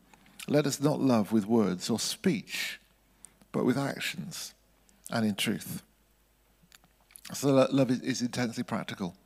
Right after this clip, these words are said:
Um, and, and that is our God. And that is God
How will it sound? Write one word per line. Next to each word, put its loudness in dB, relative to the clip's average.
Um, 4
and, 4
and 4
that 6
is -2
our 2
God. 2
And 4
that 6
is 4
God 6